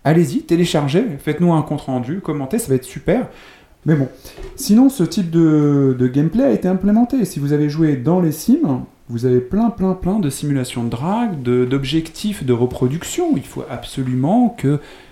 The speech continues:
ta petite créature que t'as créée avec le beau papier peint aille voir le voisin et fasse un enfant, si possible des jumeaux. Est-ce qu'ils se sont fait assez de câlins ? Est-ce qu'ils sont allés au cinéma ensemble pour que la catharsis arrive ?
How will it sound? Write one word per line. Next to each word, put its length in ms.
ta 80
petite 200
créature 400
que 100
t'as 120
créée 380
avec 220
le 40
beau 120
papier 260
peint 220
aille 120
voir 160
le 100
voisin 400
et 60
fasse 300
un 120
enfant, 280
si 200
possible 380
des 140
jumeaux. 340
Est-ce 160
qu'ils 100
se 60
sont 80
fait 140
assez 180
de 60
câlins ? 340
Est-ce 160
qu'ils 100
sont 120
allés 120
au 40
cinéma 400
ensemble 340
pour 180
que 80
la 160
catharsis 580
arrive ? 420